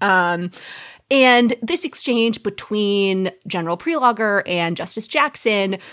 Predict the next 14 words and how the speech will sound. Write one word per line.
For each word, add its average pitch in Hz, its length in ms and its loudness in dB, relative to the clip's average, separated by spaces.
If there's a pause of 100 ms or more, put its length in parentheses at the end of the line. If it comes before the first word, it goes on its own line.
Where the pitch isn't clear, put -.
made 226 180 0
pretty 285 220 -2
clear 196 460 -2
how 170 340 -2
pretty 170 560 -8
indefensible 170 840 -6
Justice 160 480 -8
Alito's 156 420 -6
suggestion 160 800 -8
was. - 300 -10
So - 300 -8
let's - 160 -18
play - 220 -14 (100)
that. - 320 -6